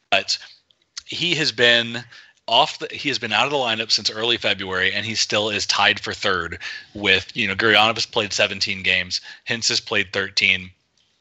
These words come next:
Jamie Benn has played thirteen. He's three points back with eight. So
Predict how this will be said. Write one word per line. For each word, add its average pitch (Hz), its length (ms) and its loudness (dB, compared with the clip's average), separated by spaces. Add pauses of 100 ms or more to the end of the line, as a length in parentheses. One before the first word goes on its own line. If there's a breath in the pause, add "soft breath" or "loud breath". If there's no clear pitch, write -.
(260)
Jamie 113 240 2
Benn 110 160 0
has 117 80 0
played 101 260 -4
thirteen. 104 380 -4
He's 101 240 -4
three 104 220 -6
points 104 320 -4
back 95 260 2
with 92 100 -6
eight. 87 320 0 (380 loud breath)
So 101 500 4